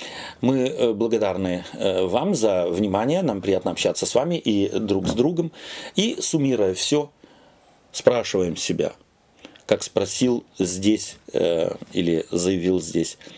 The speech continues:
апостол, э, и спрашивает: «Если вы сами не могли нести, то почему хотите взвалить на шеи других людей что-то?» Давайте будем беспокоиться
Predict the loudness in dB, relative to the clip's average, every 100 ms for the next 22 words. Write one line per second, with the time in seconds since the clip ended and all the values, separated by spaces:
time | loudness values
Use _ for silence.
0 | -16 -6 -2 -2 -2 -4 -4 -10 -20 -20
1 | -20 -8 -2 -2 -2 -4 -10 _ _ -20
2 | -20 -10 -4 -2 -2 -4 -4 -4 -6 -10
3 | -4 -2 0 0 2 0 0 2 2 0
4 | 0 0 0 -2 -4 -12 -6 -8 -8 _
5 | -20 -8 -8 -4 -2 0 0 -4 -10 -8
6 | -4 -4 -2 0 2 2 2 -2 -2 -4
7 | -2 0 0 -2 -12 -18 -6 0 0 0
8 | -2 0 0 0 0 -2 -2 -4 -4 -8
9 | -10 -18 -6 0 0 0 -2 2 2 0
10 | -8 -2 0 0 0 -2 0 -2